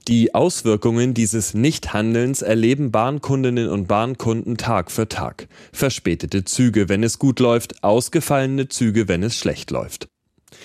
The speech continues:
In den Sommermonaten kam auf vielen Strecken jeder zweite Zug verspätet an. Das musste das Verkehrsministerium nun einräumen.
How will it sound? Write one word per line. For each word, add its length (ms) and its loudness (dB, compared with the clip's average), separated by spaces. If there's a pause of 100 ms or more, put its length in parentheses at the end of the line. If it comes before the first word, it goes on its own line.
(240)
In 220 0
den 240 2
Sommermonaten 800 0
kam 320 -2
auf 100 0
vielen 420 0
Strecken 460 -2
jeder 380 2
zweite 420 0
Zug 320 -2
verspätet 640 0
an. 280 -2 (240)
Das 280 0
musste 320 -2
das 200 0
Verkehrsministerium 1300 0
nun 280 0
einräumen. 640 -4